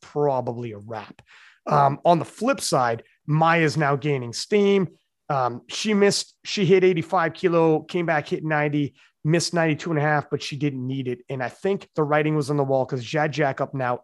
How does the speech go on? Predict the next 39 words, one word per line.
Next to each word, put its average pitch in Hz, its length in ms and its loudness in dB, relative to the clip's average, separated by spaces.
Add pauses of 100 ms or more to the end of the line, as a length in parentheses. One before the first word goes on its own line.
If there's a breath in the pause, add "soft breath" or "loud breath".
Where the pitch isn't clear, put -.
X'd - 360 -2
out 139 300 0 (320 loud breath)
of 143 80 4
her 135 80 0
squat, 202 600 2 (560)
X'd - 340 -2
out 175 260 4
of 139 100 -4
her 151 100 2 (160)
bench. 185 500 0 (440)
And 160 180 4
in 165 100 4
the 165 60 2
interim, 175 720 2
we're 147 180 -2
all 180 320 2
wondering 156 380 0
what's 131 160 -8
happening. 123 400 -8 (340)
In 262 140 0
between 254 340 0
squat 208 360 2
and 156 100 -2
bench, 160 340 -2
I 160 140 -2
ran 190 300 0
back 147 280 0
there 143 140 0
to 123 80 -6
check - 260 -8
out 135 160 -2
on 127 160 -2
Jad 117 320 -6
'cause 139 160 -8
I 123 140 -2 (180)
thought 143 320 0 (540)
this 160 400 -2
looked 170 280 0
bad. 107 400 -6